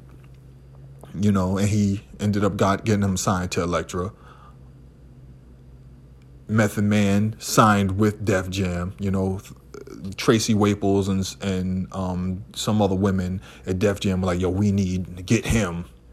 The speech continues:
get him, get him." Um, you know, uh, jizza ended up signing his deal,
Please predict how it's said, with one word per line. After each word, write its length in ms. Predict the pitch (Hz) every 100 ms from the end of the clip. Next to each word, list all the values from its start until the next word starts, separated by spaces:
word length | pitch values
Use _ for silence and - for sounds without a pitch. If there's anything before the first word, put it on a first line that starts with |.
| 117
get 300 | 107 - -
him, 400 | - 120 85 - - - - - - - - - 92
get 180 | 107 -
him." 280 | 117 82 - - - - - - - - -
Um, 460 | 98 95 87 82 78 - - - - - - - -
you 200 | 98 107
know, 400 | 104 101 101 - - -
uh, 380 | 90 82 87 101
jizza 720 | 98 - 131 107 110 107 113
ended 240 | 113 110 110
up 160 | 104
signing 440 | - 123 110 104 101
his 280 | 117 104 98
deal, 520 | 107 98 92 95